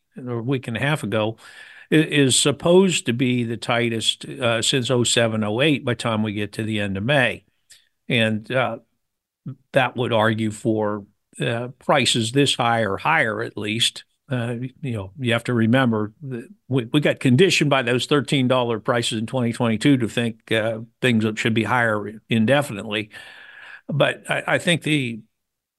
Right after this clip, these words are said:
w-, my point is that, uh, the world production is focused mostly in the Northern Hemisphere for wheat.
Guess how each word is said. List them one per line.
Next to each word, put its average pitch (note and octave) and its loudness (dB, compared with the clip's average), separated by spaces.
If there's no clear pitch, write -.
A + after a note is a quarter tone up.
w-, - -6
my B2+ -2
point C3 2
is G#2 -4
that, A2 -2
uh, B2+ -8
the B2 -4
world C#3 2
production C#3 2
is A#2+ -4
focused E3 0
mostly C#3+ 2
in A#2 -6
the A#2+ -6
Northern A#2+ -2
Hemisphere A2+ -2
for - -4
wheat. A2+ -6